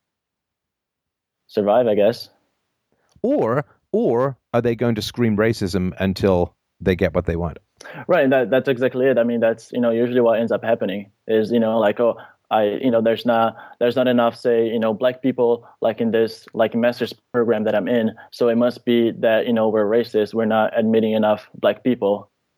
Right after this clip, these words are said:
Speaker 1: you know, into the program." But the reality is, is that, you know, are there even enough people that, you know, wanna be part of this program, that wanna, you know,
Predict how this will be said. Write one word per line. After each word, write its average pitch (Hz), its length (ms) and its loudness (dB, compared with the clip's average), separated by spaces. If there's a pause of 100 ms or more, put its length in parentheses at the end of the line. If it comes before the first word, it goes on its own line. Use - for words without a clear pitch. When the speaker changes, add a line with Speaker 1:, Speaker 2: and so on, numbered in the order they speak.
Speaker 1:
you 117 60 0
know, 104 120 0
into 110 200 -2
the 98 100 -2
program." 107 460 -2 (180)
But 120 100 2
the 123 80 2
reality 123 440 2
is, 131 160 2
is 113 120 -6
that, 113 200 0 (160)
you 123 60 -2
know, 123 120 2
are 123 220 0
there 131 180 0
even 131 260 0
enough 120 280 -4
people 135 280 -2
that, 117 260 0
you 127 60 -2
know, 113 300 0
wanna 120 280 0
be 139 260 0 (220)
part 139 120 4
of 139 80 0
this 143 140 0
program, 147 400 0
that 117 100 2
wanna, 120 320 0
you 120 80 0
know, 117 260 0